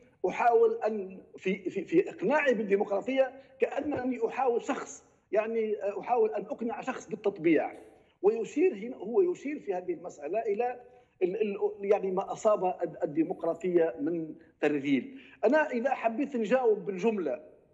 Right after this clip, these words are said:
ونجم نجاوب بالتفصيل. بالجملة، بالجملة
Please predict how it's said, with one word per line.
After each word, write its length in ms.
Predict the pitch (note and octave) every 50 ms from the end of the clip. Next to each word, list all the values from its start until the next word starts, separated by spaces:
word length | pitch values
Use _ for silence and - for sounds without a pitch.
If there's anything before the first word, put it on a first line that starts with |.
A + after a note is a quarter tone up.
| _ _ _ _ _
ونجم 360 | - G3+ A#3 C#4 B3 G#3+ A#3+ B3
نجاوب 280 | G#3+ A#3+ B3 A#3+ G#3
بالتفصيل. 680 | F#3 G3+ - - E3+ D#3+ - - G#3 F#3 D3+ A#2+ - - - - _ _ _ _ _ _ _ _ _ _ _ _ -
بالجملة، 680 | C#3 G3+ G#3+ G#3 F#3 C#4+ D#4 D#4+ D4 C#4 C#4+ C#4+ C#4 - - - - - _ _ _ _ _
بالجملة 600 | D3+ D3+ G3+ F#3 E3 B3 B3+ A3+ G3 A3+ A#3+ A3+